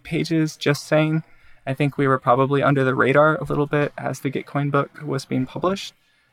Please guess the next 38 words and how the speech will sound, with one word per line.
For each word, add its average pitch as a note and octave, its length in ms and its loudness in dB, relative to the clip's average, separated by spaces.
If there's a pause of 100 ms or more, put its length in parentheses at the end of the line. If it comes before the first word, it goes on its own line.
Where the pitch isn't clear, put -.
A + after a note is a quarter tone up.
Nonetheless, D3+ 720 4
there C3 140 6
are B2+ 180 6
a C3 60 0
handful B2+ 420 -2
of A#2 140 -8
desci B2 380 -2
projects B2 760 -2
and A#2+ 300 -6
applied B2 360 0
research B2+ 420 -2
organizations C3+ 920 -6 (400)
in C3 140 2
the C3+ 100 4
Green C3+ 260 0
Pill C3+ 380 -2 (180)
Impact C#3 420 -2
dao C3 200 -2
project - 560 -8 (180)
book C3+ 200 -8
that C#3 160 -8
they C#3 120 -2
published. C#3+ 560 -2
So B2+ 260 -2
I'm, C3 300 -4
I'm C3 120 -4
happy - 340 0
with C#3 160 -4
that. - 200 -4 (100)
I B2 60 -2
want B2+ 200 -6
people B2 280 -6
to, A#2+ 280 -6
to - 140 -6
know B2+ 140 0
about A#2+ 260 0
the - 80 -6
space - 440 -4